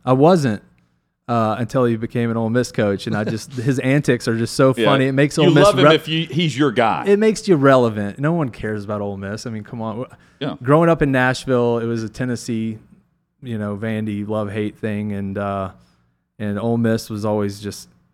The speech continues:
Speaker 1: somehow thought they were relevant, but they really weren't. And, uh, Lane coming there has made it entertaining, to say the least.
Speaker 2: Well, I mean, uh, f-, uh, for the record, I'm a huge Kiffin guy.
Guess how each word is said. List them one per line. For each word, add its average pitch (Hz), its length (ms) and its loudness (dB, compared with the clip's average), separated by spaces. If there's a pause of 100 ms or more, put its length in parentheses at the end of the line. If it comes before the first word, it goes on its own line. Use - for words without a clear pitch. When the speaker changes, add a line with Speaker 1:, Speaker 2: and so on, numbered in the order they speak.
(140)
Speaker 1:
somehow 151 480 -2
thought 117 280 -4
they 127 100 2
were 120 120 2
relevant, 120 480 -2
but 110 100 -6
they 110 100 -6
really 110 240 -4
weren't. 110 380 -4 (300)
And, 110 300 -4
uh, 107 180 -4
Lane 120 380 -4
coming 113 260 -4
there 107 260 -2
has 107 220 -6
made 104 220 -4
it 104 160 -6 (200)
entertaining, 101 580 -6 (260)
to - 80 -20
say 107 160 -6
the 104 60 -6
least. 104 420 -8 (120)
Speaker 2:
Well, 104 200 0
I 98 60 -4
mean, 101 260 -2
uh, 107 180 -4
f-, 92 240 -16
uh, 101 60 -14 (100)
for - 180 0
the 107 100 0
record, 101 280 -2
I'm 90 140 -4
a 85 40 -4
huge 87 300 -8
Kiffin 80 340 -8
guy. 73 360 -8